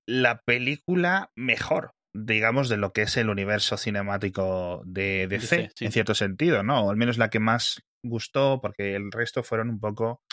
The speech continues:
Speaker 1: unas mejores, otras peores,
Speaker 2: Sí,
Speaker 1: Shazam,
Speaker 2: sí, sí.
Speaker 1: Justice League, etcétera.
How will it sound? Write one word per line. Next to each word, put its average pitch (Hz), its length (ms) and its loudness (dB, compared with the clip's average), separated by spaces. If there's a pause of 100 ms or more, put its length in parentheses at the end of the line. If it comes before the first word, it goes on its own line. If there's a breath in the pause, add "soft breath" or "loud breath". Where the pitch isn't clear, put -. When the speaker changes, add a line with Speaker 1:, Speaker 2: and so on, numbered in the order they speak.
Speaker 1:
unas 113 240 0
mejores, 117 460 0
otras 95 220 -2
peores, 107 480 2
Speaker 2:
Sí, 156 120 0
Speaker 1:
Shazam, 107 440 4
Speaker 2:
sí, 104 80 0
sí. 107 80 0
Speaker 1:
Justice 98 340 -6
League, 104 300 0
etcétera. 107 380 -2